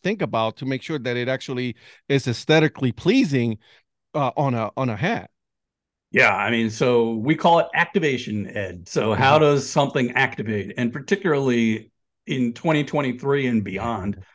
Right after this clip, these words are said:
Speaker 1: Yeah.
Speaker 2: uh, things have to activate in ways that they never had to, we never had to think about as designers twenty,
Speaker 1: Mm-hmm.
Speaker 2: thirty years ago, even ten years ago, even five years ago, because technology changes so quickly.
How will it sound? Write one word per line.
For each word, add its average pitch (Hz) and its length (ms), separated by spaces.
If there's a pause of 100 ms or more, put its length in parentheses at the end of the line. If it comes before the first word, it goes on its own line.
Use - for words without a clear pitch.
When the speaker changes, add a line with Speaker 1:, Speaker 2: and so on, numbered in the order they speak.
(160)
Speaker 1:
Yeah. 135 260
Speaker 2:
uh, 107 360
things 147 260
have 135 220
to - 120
activate 123 580
in 117 200
ways 123 320
that 123 160
they 143 100
never 165 400
had 104 320
to, 107 580
we 147 160
never 135 220
had 131 140
to 123 40
think 208 240
about 113 300
as 107 160
designers 123 720 (460)
twenty, 143 280
Speaker 1:
Mm-hmm. 147 80
Speaker 2:
thirty 143 220
years 147 300
ago, 120 260
even 139 220
ten 190 180
years 185 180
ago, 190 160
even 202 200
five 240 320
years 160 280
ago, 127 240
because 127 420
technology 139 600
changes 131 420
so 131 140
quickly. 143 420